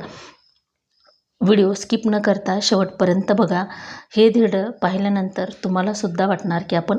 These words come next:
आजच बनवावं. आमरस म्हटलं की धिरडं हे झालंच पाहिजे. करायला अतिशय सोपी रेसिपी आहे, step by step परफेक्ट सांगितलेलं आहे. त्यामुळे व्हिडिओ पाहिल्यानंतर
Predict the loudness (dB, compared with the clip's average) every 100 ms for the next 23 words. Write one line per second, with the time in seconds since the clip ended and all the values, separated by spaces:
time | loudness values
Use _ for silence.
0 | -2 0 0 0 0 2 2 2 0 0
1 | -4 -6 -14 -16 -18 -12 -2 0 4 4
2 | 4 2 2 -2 -2 -2 0 0 0 0
3 | 0 -2 -2 0 -2 -2 -2 -2 -2 -6
4 | -12 _ -2 2 2 2 0 -4 -10 -2
5 | 0 0 -2 -2 -2 0 -2 0 2 2
6 | -2 0 -2 2 0 0 -4 0 -2 2
7 | -2 -2 -4 -2 -2 0 0 2 -2 -6
8 | -8 -14 -18 -12 -2 0 2 0 -2 -2
9 | 0 2 2 0 0 0 0 0 -6